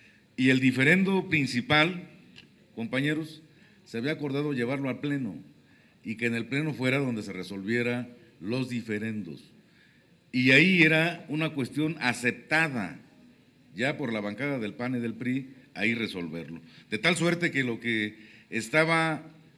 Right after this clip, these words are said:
de consenso salió por unanimidad, como bien lo dijo la senadora.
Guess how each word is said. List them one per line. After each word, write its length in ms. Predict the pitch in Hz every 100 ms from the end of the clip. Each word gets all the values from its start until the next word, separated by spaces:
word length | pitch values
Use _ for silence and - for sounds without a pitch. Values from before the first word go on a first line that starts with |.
| _ -
de 220 | 127 175
consenso 500 | 165 147 151 151 156
salió 240 | 127 151
por 140 | 147 139
unanimidad, 720 | 139 135 139 139 143 180 143
como 200 | 131 127
bien 160 | 143 151
lo 80 |
dijo 280 | 143 143 143
la 360 | 127 110 85 73 - _
senadora. 540 | - 117 123 170 170